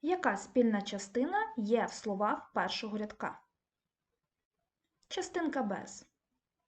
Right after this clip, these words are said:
В словах другого рядочку роз. Як ми називаємо цю частинку слова, яка стоїть перед коренем?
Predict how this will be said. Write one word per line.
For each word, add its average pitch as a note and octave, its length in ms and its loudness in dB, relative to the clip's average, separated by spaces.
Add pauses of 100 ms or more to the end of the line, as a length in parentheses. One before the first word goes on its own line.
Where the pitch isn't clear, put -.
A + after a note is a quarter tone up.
(960)
В - 60 -20
словах G#3+ 400 -2
другого G3+ 480 2
рядочку C4+ 520 0 (1600)
роз. G#3+ 640 2 (1000)
Як C#4 340 4
ми G#3+ 100 2
називаємо G#3+ 680 4
цю G#3 260 -8
частинку G3 580 -6
слова, E4 440 0
яка G3 320 0
стоїть G#3+ 640 -4
перед C4+ 420 2
коренем? F#3+ 680 -2